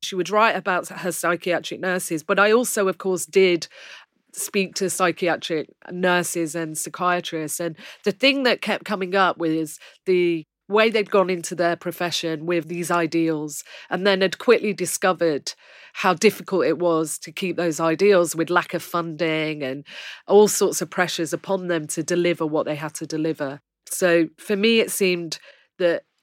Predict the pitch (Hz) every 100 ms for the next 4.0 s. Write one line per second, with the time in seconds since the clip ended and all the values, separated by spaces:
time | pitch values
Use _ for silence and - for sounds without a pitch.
0 | _ 226 220 226 214 190 190 220 208 190
1 | 185 180 175 165 _ _ _ - _ _
2 | - 190 220 220 233 202 185 185 185 185
3 | 170 - 254 240 233 226 214 - 285